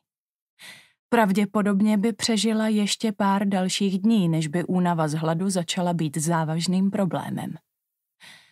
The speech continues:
Aspoň, že vody bylo dost díky tomu, že jí Jane nenechala odpojit. Jane už se sem nechce vracet. A Sarah udělá to, co jí Jane řekne.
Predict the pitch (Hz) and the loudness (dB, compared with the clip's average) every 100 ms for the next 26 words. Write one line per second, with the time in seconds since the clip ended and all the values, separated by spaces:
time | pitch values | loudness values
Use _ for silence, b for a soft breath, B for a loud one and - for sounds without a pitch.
0 | B B _ _ 262 262 - 254 254 226 | B B _ _ -2 -2 2 2 4 4
1 | 247 202 185 160 160 165 156 170 - - | 2 2 2 0 0 0 0 0 -2 -2
2 | 175 196 170 - 202 214 226 196 185 156 | -2 0 -2 0 2 2 2 2 0 0
3 | 139 190 190 196 196 - 196 180 165 - | 0 0 2 2 0 0 2 2 0 -2
4 | 170 165 - - - 127 127 139 - - | -2 -2 -4 -12 -14 -12 -12 -14 -20 -20
5 | _ _ _ _ _ _ B B B _ | _ _ _ _ _ _ B B B _
6 | _ _ B B B B _ _ _ - | _ _ B B B B _ _ _ -4
7 | 214 247 240 240 208 - 226 - 226 196 | 0 4 2 2 -2 -2 -2 0 2 2
8 | - - 170 180 180 - 170 - - _ | 0 -6 -6 -6 -6 -8 -10 -18 -20 _
9 | _ _ _ _ _ _ B B B 190 | _ _ _ _ _ _ B B B -4
10 | - - 277 247 - 247 254 180 - 233 | -4 -2 -4 -6 -6 -4 -2 -2 -4 -6
11 | - 226 214 190 208 196 190 151 - - | -4 -2 -2 0 2 2 0 -4 -8 -8